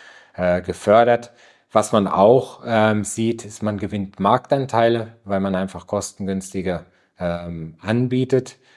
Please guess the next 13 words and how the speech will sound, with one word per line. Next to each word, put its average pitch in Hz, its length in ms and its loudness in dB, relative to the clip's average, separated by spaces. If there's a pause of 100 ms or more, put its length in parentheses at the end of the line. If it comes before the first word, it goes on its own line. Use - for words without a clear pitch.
(260)
Dementsprechend 107 720 2
sollte 104 260 0
Robinhood 98 640 -4
nach 98 160 -4
vorne 101 360 0
eine 98 200 -4
positive 95 640 -8
Margenentwicklung 107 920 -2
haben 95 260 -6 (280)
und 95 140 -4
das - 160 -6
Thema 95 260 0
Kapitalausschüttung, 104 1300 -2